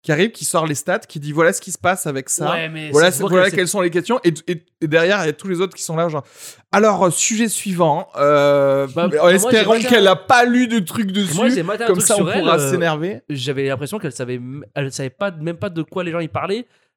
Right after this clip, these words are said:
Speaker 2: Elle comprenait pas, euh, elle était très, très perdue sur, euh... elle avait ses-, genre, elle avait préparé son, son truc, genre, moi, je dois dire ça,
Speaker 1: Ah oui, oui.
Speaker 2: ça, ça. Mais quand on parle d'un truc, et,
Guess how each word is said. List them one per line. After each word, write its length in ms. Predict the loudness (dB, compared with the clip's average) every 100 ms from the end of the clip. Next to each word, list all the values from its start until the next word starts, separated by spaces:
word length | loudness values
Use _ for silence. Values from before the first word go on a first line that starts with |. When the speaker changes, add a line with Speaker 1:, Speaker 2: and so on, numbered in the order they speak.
| _
Speaker 2:
Elle 120 | -8
comprenait 360 | -8 -10 -8 -8
pas, 360 | -6 -6 -2 -2
euh, 280 | -2 -6 -8
elle 80 | -10
était 600 | -12 _ -10 -8 -8 -12 _ -14
très, 320 | -12 -8 -8
très 200 | -8 -8
perdue 380 | -6 -8 -8 -10
sur, 320 | -10 -6 -2
euh... 260 | -2 -4 -8 _ _
elle 80 | -6
avait 160 | -4 -4
ses-, 300 | -4 -4 -6
genre, 140 | -8 -6
elle 40 |
avait 60 | -6
préparé 240 | -8 -10
son, 100 | -10 -14
son 160 | -12 -10
truc, 340 | -10 -10 -10 -12
genre, 120 | -8
moi, 120 | -8
je 40 |
dois 100 | -8
dire 200 | -10 -12
ça, 100 | -4 0
Speaker 1:
Ah 100 | 2
oui, 100 | 0
oui. 160 | 0 -4
Speaker 2:
ça, 160 | -4
ça. 320 | -6 -8 -8 -10 _ _ _
Mais 60 | -10
quand 120 | -8
on 20 | -6
parle 180 | -6
d'un 60 | -8
truc, 140 | -10 -6
et, 260 | -6 -6